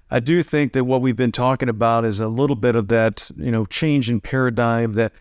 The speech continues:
that upside down organizational chart. And as you said with the exercise program, it's a lifelong learning experience if you really want to be good at it.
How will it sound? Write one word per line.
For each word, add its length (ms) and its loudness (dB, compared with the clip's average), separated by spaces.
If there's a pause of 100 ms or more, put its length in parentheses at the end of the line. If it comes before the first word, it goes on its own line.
that 100 0
upside 460 2
down 180 2
organizational 800 0
chart. 520 -2 (380)
And 360 0 (180)
as 240 -4
you 140 2
said 260 0
with 140 -2
the 160 0
exercise 560 -2
program, 500 0
it's 160 -2
a 60 0
lifelong 580 0
learning 300 0
experience 640 -4
if 160 -2
you 120 2
really 280 2
want 160 2
to 60 -2
be 180 0
good 200 2
at 160 -4
it. 120 -16